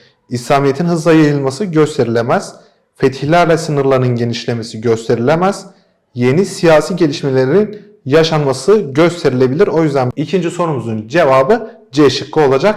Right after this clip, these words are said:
Üçüncü soruya baktığımızda yukarıdaki tabloda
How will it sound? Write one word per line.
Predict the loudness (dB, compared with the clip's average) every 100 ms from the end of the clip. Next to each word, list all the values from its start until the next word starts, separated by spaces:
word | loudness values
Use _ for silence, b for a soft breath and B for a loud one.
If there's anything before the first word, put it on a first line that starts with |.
| -2
Üçüncü | -4 -4 -2
soruya | 0 2 4
baktığımızda | 2 0 0 0 0 2 2 0
yukarıdaki | -4 2 2 2 0 -2
tabloda | 2 2 4 2 -2